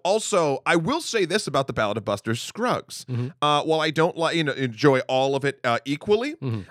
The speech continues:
Speaker 1: uh, I have found myself putting it on in the background of other tasks and tuning in and out on multiple occasions since it's, since it's come out. And that's something that I normally do with a film that, like, I'm so comfortable with and, like, I enjoy.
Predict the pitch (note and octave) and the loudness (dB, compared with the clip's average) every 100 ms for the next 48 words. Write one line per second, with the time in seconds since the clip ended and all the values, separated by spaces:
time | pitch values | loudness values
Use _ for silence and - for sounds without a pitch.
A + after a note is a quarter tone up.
0 | - D3 C#3+ E3+ A3+ D#3+ F3+ A3 - F3+ | -4 -2 0 2 0 0 -2 0 0 0
1 | F3 D#3+ - C3 B2 - D3 D3 C#3+ - | 0 -2 0 -2 -2 -2 0 0 -2 0
2 | C#3+ C#3 C3+ B2 C3+ C3+ C#3+ B2+ A2+ A#2+ | -2 0 -2 -2 0 0 0 -2 0 -4
3 | - A#2+ A2+ - B2 C#3 - - B2+ A#2 | -2 0 0 0 0 0 -4 -2 -2 -2
4 | C#3+ B2+ B2 A#2+ B2 C3 - B2 C3+ C3+ | -4 -2 -2 -2 0 0 0 -4 -2 2
5 | D3 D#3+ D3 D3 C#3 E3 E3 A2+ G2+ C3+ | 2 2 -2 -2 0 0 0 -2 -4 -4
6 | A#2+ B2+ - - - D3+ C3 A#2 B2+ D#3 | -2 -4 -4 -16 -4 -4 -4 -4 0 0
7 | - - - - D3+ C#3+ F3 - A3 G3 | -2 -8 -12 -4 -2 2 0 2 -4 -2
8 | F#3 D#3 C#3+ C#3 C3+ C3+ C3 C3+ D3 D3+ | -4 -2 -2 -2 -4 -10 -4 0 0 0
9 | D#3 D3 B2 C#3 C#3 C3+ B2+ C#3 C3 C3 | -2 -4 -4 0 0 0 -4 -2 -2 -2
10 | - A#2+ A#2 - _ - C3 B2+ A#2+ B2 | -4 -2 -4 -6 _ -2 0 0 -8 -14
11 | A#2 - D3+ C#3 C#3+ C3+ C#3 C#3+ C#3 C3 | -12 -4 -2 -2 -4 -4 -2 0 0 -2
12 | B2 B2 A#2 A#2 G#2+ G2 A#2 F3+ | -2 -2 -2 -2 -4 -2 0 0